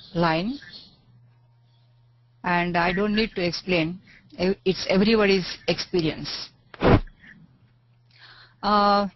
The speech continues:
in the glossary, uh, there is a word raja.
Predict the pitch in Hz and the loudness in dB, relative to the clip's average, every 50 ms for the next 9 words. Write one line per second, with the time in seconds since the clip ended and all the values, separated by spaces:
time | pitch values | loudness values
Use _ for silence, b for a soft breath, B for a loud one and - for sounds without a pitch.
0 | - - 269 294 330 370 349 294 285 269 269 262 - 311 285 277 285 330 392 - | -6 -2 0 2 2 2 4 4 4 4 4 2 2 0 2 2 2 0 -2 -6
1 | _ _ _ _ _ _ _ _ _ _ _ _ _ _ _ _ _ _ _ _ | _ _ _ _ _ _ _ _ _ _ _ _ _ _ _ _ _ _ _ _
2 | _ _ _ _ _ _ _ _ _ _ _ _ - 185 196 190 190 190 190 190 | _ _ _ _ _ _ _ _ _ _ _ _ -6 -2 0 2 2 2 2 2
3 | 202 202 202 196 208 196 214 220 202 190 185 190 185 180 185 156 170 208 202 165 | 2 2 2 2 2 2 2 2 2 2 2 4 4 4 4 4 4 4 4 4
4 | 117 - | 2 0